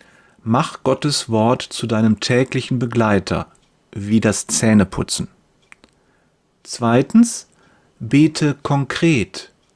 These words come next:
„Gott, verändere meinen Charakter“, zum Beispiel. Drittens, trainiere den Perspektivwechsel und frag dich, „Was sagt Gott gerade dazu?“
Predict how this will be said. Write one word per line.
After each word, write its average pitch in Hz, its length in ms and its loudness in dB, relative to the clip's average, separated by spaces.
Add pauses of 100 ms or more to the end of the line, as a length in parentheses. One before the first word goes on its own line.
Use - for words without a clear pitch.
(560)
„Gott, - 320 -4 (180)
verändere 143 560 -2
meinen 139 320 0
Charakter“, 139 680 -4 (360)
zum 92 220 -4
Beispiel. - 560 -8 (920)
Drittens, 175 540 2 (520)
trainiere 160 640 4
den 143 220 0
Perspektivwechsel 156 1600 -2 (460)
und 120 160 -6
frag 135 300 -4
dich, 147 260 -4 (460)
„Was 117 420 -2
sagt 113 440 -2 (180)
Gott - 480 -4
gerade 107 360 0
dazu?“ 151 540 0